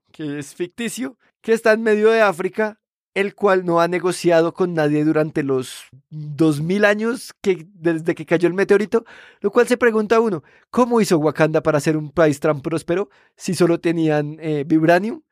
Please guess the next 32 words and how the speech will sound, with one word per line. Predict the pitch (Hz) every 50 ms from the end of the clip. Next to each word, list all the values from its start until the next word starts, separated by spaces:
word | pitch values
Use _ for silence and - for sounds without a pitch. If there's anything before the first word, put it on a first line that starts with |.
| _ _ _
¿Cómo | - 160 160 160 165 165
traían | - _ - - 139 139 147 147 139 147
telas? | - 202 233 240 185 139 131 -
¿Cómo | - 165 156 165 165
traían | - 170 165 156 151 160 160 156
otros | 170 170 - 170 160
materiales? | 170 170 165 170 165 190 226 220 170 139 _ _
¿De | 160 190
dónde | 214 226 240
sacaban | - 254 220 220 214 214
la | 220 233
materia | 226 226 220 202 185 190 196 -
prima | 208 220 220 226 220
para | 226 220 208 185
todo? | - 240 202 143 - _ _ -
¿El | 202 185 185 170
vibranium | 156 156 165 156 165 185 190 196 214 220 202
sirve | 170 214 202 220
para | 220 226 220 220
todo? | 190 233 240 302 349 _ _ _ -
La | 160 170 165
respuesta | 196 233 - - 240 247 240 - 226
a | 220
todo | - 220 220 214
esto | 214 - - 214 220
es | 233 - - _ _ _
sí. | - - - - 180 139 - _ _
El | - - 165 170
vibranium | 175 180 170 185 190 190 202 208 208 214
es | 185 156 131 143 - _ -
tela, | - 240 220 160 127 - _
medicina, | - 175 202 196 214 202 - - 240 220 160 131